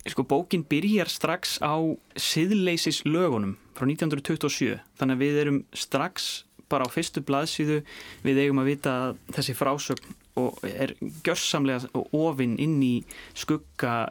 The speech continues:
eh, lagasetningar sem er alveg, eh, gjörsamlega afmennskandi. Eh,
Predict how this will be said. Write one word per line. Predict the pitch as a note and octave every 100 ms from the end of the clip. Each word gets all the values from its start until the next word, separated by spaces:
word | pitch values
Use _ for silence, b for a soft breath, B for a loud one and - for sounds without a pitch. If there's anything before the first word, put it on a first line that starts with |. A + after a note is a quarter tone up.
| -
eh, | - D2+ - - - - - -
lagasetningar | B2 C3+ C#3+ C3+ C#3 C#3 B2 A#2
sem | B2+
er | A#2+
alveg, | B2+ B2 A2+
eh, | - - - - - -
gjörsamlega | D3+ - D3 B2 A#2+ A#2 - -
afmennskandi. | C3+ C#3 C#3 C3 C3 A2+ C3+ F3 B B B B B B B - -
Eh, | - C3+